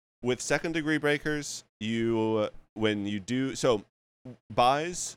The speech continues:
in C D H right now, at least this is how it was ran last year at tier one, this is how it'll be run again at this tier one with buys, um, is if you have a buy,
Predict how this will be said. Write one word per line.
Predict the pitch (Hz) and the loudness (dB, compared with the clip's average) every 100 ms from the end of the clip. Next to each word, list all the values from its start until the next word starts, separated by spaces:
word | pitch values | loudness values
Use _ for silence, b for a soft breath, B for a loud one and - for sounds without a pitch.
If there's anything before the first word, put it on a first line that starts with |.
| _ | _
in | 123 120 113 | 2 4 2
C | - 131 | 2 6
D | 117 | 6
H | 110 | 6
right | 110 90 | 6 6
now, | 87 | 4
at | 92 | 4
least | 92 | 2
this | 135 131 | 2 0
is | 120 | 6
how | 113 104 101 | 8 8 8
it | 98 | 6
was | 92 | 8
ran | 98 92 | 8 8
last | 101 98 | 6 4
year | 98 | 4
at | - | 6
tier | 95 | 8
one, | 98 95 92 | 8 8 4
this | 92 | 0
is | 92 | 2
how | 92 | 4
it'll | 90 | 6
be | 87 | 4
run | 85 | 4
again | 82 85 85 | 4 2 2
at | 76 | -2
this | 98 | -4
tier | - 76 | -2 -2
one | 76 78 | -2 -4
with | 80 | -2
buys, | - 80 73 - - - - - - | 2 2 2 -4 -10 -12 -10 -6 2
um, | 85 80 80 - - - - - | 4 4 0 -10 -18 -16 -16 -4
is | 107 98 95 87 - | 2 4 2 0 -4
if | 101 104 | -2 0
you | 98 | 4
have | 127 | 6
a | 135 | 6
buy, | 98 87 117 | 8 8 6